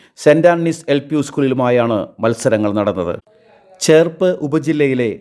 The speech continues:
അയ്യായിരത്തി അഞ്ഞൂറോളം വിദ്യാർത്ഥികൾ വിവിധ ഇനങ്ങളിലായി മാറ്റുരച്ച മേളയിൽ രചനാ മത്സരങ്ങളും സ്റ്റേജിന മത്സരങ്ങളും സംസ്കൃതോത്സവം, അറബി കലോത്സവവും എന്നിവയും നടന്നു. സി സി മുകുന്ദൻ എം എൽ എ ഉദ്ഘാടനം ചെയ്തു.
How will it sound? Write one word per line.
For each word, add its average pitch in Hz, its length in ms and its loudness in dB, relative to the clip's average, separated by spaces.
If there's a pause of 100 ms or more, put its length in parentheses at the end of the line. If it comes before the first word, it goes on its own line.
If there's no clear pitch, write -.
അയ്യായിരത്തി 170 720 2
അഞ്ഞൂറോളം 151 600 0
വിദ്യാർത്ഥികൾ 127 640 0 (440)
വിവിധ 170 340 2
ഇനങ്ങളിലായി 151 600 2
മാറ്റുരച്ച 135 580 -2
മേളയിൽ 120 440 -2 (360)
രചനാ 127 320 4
മത്സരങ്ങളും 135 600 0 (280)
സ്റ്റേജിന 165 560 2
മത്സരങ്ങളും 131 640 0 (340)
സംസ്കൃതോത്സവം, 151 1000 0 (320)
അറബി 151 300 2
കലോത്സവവും 139 760 0
എന്നിവയും 120 420 -2
നടന്നു. 107 340 -2 (460)
സി - 200 0
സി 170 200 0
മുകുന്ദൻ 175 480 2
എം 147 180 2
എൽ 139 140 2
എ 135 120 0
ഉദ്ഘാടനം 131 520 0
ചെയ്തു. 139 320 0